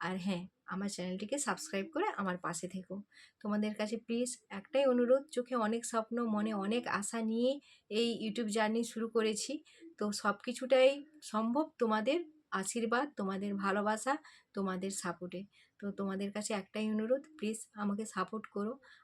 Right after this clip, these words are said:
আমার চ্যানেলটা তোমরা ভিজিট করো সবাই। দেখো আমার ব্লগ যদি তোমাদের ভালো লেগে থাকে তাহলে আমার চ্যানেলটিকে সাবস্ক্রাইব করে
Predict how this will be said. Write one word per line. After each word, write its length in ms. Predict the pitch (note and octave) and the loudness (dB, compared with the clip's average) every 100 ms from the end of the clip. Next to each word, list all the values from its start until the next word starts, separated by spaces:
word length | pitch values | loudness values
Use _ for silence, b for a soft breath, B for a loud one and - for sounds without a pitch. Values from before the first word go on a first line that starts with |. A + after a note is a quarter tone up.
| B | B
আমার 240 | G3 G3 | -2 -2
চ্যানেলটা 420 | G3+ G3 G3 G#3 G#3 | -2 -2 -2 -2 -2
তোমরা 260 | G#3+ G#3+ | 0 0
ভিজিট 380 | G#3 G3+ F#3 A3+ | 0 0 -2 -4
করো 220 | - G3 G3+ | -4 -2 -2
সবাই। 340 | G3+ G3 G#3+ C4+ b b b G3+ | -2 -2 -2 -4 b b b 0
দেখো 320 | G3+ G#3 B3+ | 0 0 2
আমার 260 | A#3 G#3+ G#3+ | 2 4 4
ব্লগ 260 | G3+ G3+ G#3 | 2 2 0
যদি 200 | G#3 G#3+ A3 | 0 -4 -2
তোমাদের 340 | A3 G#3 G#3+ G#3 | -2 0 0 0
ভালো 260 | G3 F#3 | 0 0
লেগে 240 | G3+ G3+ G#3 | 0 -2 -4
থাকে 220 | A3 C#4+ D#4+ | -6 -6 -8
তাহলে 260 | - F#3 F#3 | -8 -4 -4
আমার 300 | F3+ F#3 A3 A#3+ b - | -2 -2 -4 -6 b -8
চ্যানেলটিকে 400 | G3 G3 G#3 A#3+ | -6 -4 -4 -6
সাবস্ক্রাইব 480 | G3+ F3+ - G3 G3 | -6 -8 -6 -8 -4
করে 160 | A#3+ | -2